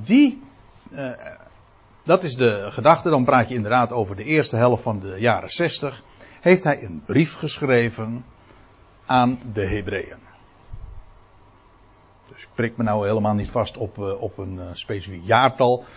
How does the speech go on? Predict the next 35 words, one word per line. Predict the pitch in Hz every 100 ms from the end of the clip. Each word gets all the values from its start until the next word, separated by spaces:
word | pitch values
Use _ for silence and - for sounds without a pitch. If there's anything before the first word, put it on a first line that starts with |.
| - -
maar | 117
dan | 113 110
praat | 120 117
je | 117
dus, | 110 104 -
eh, | - - -
even, | 113 107 95
in | 90 - - - - - - - - - - - - - -
het | -
algemeen | - 127 123 127 123 117
word | 147
je, | 127 123 107 98
word | 139 135
je |
dan | 120 110
gevoerd | - 120 143 139
naar | 123 110
het, | 95 - - - - 117 101
de | 120
eerste | 156 151 -
helft, | 104 127 113
denk | 113 107
ik, | 107 101
van | 117 104
de | 95 101 -
jaren | 107 117 123 101
zestig, | - 135 - 113 110 - - _
vanuit | _ - 113 147 170
Italië. | 143 123 120 113 104 104 107 _
Paulus | - 147 165 156
is | 147 -
gevangen, | 131 107 95 101 107 -
daar | 120 147
met | 156 147 -
Timotheus. | 139 104 90 - 110 101 - -